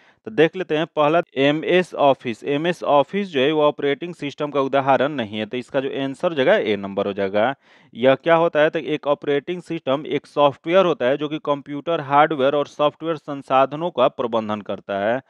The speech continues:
आगे क्वेश्चन देखते हैं जो कि दिया, निम्नलिखित में से कौन से प्रसिद्ध लैंडमार्क भू चिन्ह जो है ऑन्टेरिया झील और एरी झील के बीच स्थित है? बताइए इसका राइट आंसर क्या हो जाएगा।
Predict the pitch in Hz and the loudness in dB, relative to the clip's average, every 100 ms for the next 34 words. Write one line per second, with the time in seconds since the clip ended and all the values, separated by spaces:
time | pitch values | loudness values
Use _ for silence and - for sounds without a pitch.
0 | _ _ - 117 127 175 190 202 196 190 | _ _ 0 4 4 4 -4 -8 -8 -8
1 | 185 160 170 170 165 170 170 165 165 - | -8 -8 -10 -8 -6 -6 -6 -6 -6 -6
2 | 196 175 180 143 151 175 165 - 156 - | -10 -8 -8 -4 -4 -2 -6 -2 -4 -2
3 | 175 139 139 165 - _ _ 120 127 160 | -2 0 -2 -6 -14 _ _ 0 2 4
4 | 185 180 170 156 139 147 120 139 185 190 | 2 0 4 4 4 -2 -8 -2 -2 -2
5 | - 175 135 143 147 135 151 151 135 143 | -6 -4 -4 -2 2 4 4 2 0 0
6 | 147 151 147 151 175 185 156 147 147 151 | -2 -4 -4 0 2 2 0 -4 -2 -2
7 | - 147 - 135 151 165 196 143 170 170 | 0 0 2 4 4 4 0 0 -2 0
8 | 165 127 139 175 131 110 120 104 120 123 | -2 0 -2 -2 -6 -8 -10 -4 -4 2
9 | 139 143 160 156 143 151 165 156 156 165 | 2 2 -2 2 2 2 -2 -8 -4 0
10 | 160 131 139 | 2 2 2